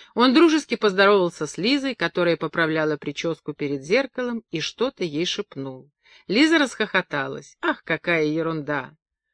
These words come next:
«Что это вы все г-, г-, гогочете?» спросил блондин, смотревший на них с некоторой насмешкой. «Сегодняшняя вечеринка и посвящена ерунде», сказал Желябов, и с улыбкой взглянул на Машу. «Позвольте вам помочь.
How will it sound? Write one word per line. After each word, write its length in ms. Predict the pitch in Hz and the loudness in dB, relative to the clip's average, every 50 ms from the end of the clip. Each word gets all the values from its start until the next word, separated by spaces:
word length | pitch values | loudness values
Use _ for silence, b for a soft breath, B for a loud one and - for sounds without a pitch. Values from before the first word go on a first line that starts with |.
| _ _ _ | _ _ _
«Что 280 | - - - - - 302 | -12 -12 -6 0 2 4
это 280 | 320 294 - - 254 | 4 4 2 0 0
вы 140 | 240 262 254 | 0 0 0
все 320 | 226 - - 254 254 240 | -2 -2 0 2 4 4
г-, 240 | 208 180 160 208 226 | 2 2 0 -2 -2
г-, 400 | 175 143 139 139 139 151 214 226 | -2 -4 -12 -8 0 2 2 2
гогочете?» 1080 | 208 185 160 170 175 214 233 220 175 160 240 285 277 226 - - 165 151 - - 170 | 2 0 -4 0 4 4 4 4 2 2 4 6 6 4 4 2 -6 -6 -6 -6 -6
спросил 480 | 147 - - 185 196 185 - 214 202 175 | -6 -2 2 2 2 4 4 4 2 4
блондин, 560 | 160 160 180 185 175 170 170 247 302 302 269 | 4 2 2 2 2 2 2 2 0 0 0
смотревший 640 | - - 185 185 170 - 190 208 196 175 - - 170 | -2 0 2 2 2 4 4 4 4 4 2 -2 -2
на 160 | 160 160 160 | 0 0 0
них 280 | 175 226 277 285 - | 0 0 -2 -2 -6
с 120 | - - - | -8 -10 -4
некоторой 480 | 165 175 196 208 - 214 - - 185 | 0 0 0 0 0 -2 -4 -4 -2
насмешкой. 840 | 175 175 175 175 - - 151 147 139 127 - - _ - - - _ _ B B B B B B | -2 -2 -2 -4 -4 -6 -4 -4 -4 -6 -8 -14 _ -18 -20 -20 _ _ B B B B B B
«Сегодняшняя 720 | B - - 226 240 269 277 247 254 247 - - 247 240 233 | B 6 8 10 10 10 8 8 4 2 2 2 4 4 4
вечеринка 640 | 220 214 - - 220 226 277 320 320 277 - 247 233 | 4 2 2 4 4 4 6 4 2 2 0 0 -2
и 240 | 226 - - 254 294 | -2 -2 0 -2 -2
посвящена 920 | - - 262 240 - - 208 233 214 - - - 196 180 160 165 170 165 165 | 0 0 -2 -2 -2 -2 -2 -2 -2 -2 0 0 0 2 2 4 4 4 2
ерунде», 600 | 160 165 160 165 165 156 147 139 156 180 175 147 | 2 0 0 0 -2 -2 -4 2 2 2 2 2
сказал 460 | - - - 156 160 143 165 165 156 | 0 -6 -6 -4 -4 -2 -2 -2 -2
Желябов, 600 | 147 135 156 160 196 254 302 294 240 262 254 226 _ _ b b b b b | -2 -2 -2 2 4 4 4 4 4 0 -2 -4 _ _ b b b b b
и 80 | 240 240 | 0 2
с 100 | - - | 4 4
улыбкой 520 | 220 196 214 285 330 - - - - 269 | 4 6 6 4 2 2 0 -4 -4 -4
взглянул 500 | 247 - - 180 175 160 156 170 196 208 | -4 -2 0 0 0 2 0 0 0 0
на 160 | 202 185 180 | 0 0 0
Машу. 480 | 160 147 143 143 143 - - - 151 151 | 0 0 -4 -4 -4 -8 -12 -16 -16 -8
«Позвольте 480 | - 180 185 208 302 381 427 - - | -2 -2 0 2 2 0 0 0 -2
вам 200 | 180 170 160 160 | -2 -2 -2 -2
помочь. 600 | - - 165 156 147 143 139 131 - - - - | -2 -4 -4 -2 -2 -4 -6 -8 -10 -14 -16 -16